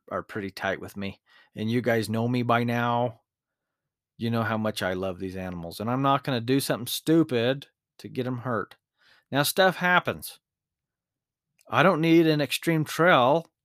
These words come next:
for something to happen. Shoot, two weeks ago,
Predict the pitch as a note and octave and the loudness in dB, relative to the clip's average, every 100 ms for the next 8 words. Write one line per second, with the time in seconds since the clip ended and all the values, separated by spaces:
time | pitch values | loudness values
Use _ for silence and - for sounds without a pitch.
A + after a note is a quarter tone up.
0 | _ _ - B2+ D#3 C#3+ C#3+ C3 B2 C#3+ | _ _ -8 -2 -2 -2 -4 -4 -2 -2
1 | C#3+ G2 - _ _ _ _ _ _ _ | -2 -6 -14 _ _ _ _ _ _ _
2 | _ _ _ _ _ _ - D3+ D3+ - | _ _ _ _ _ _ -2 2 2 0
3 | _ _ - - C#3+ D3 C#3+ C#3 C#3 D3+ | _ _ -16 -4 0 0 0 -2 4 4
4 | F3 | 4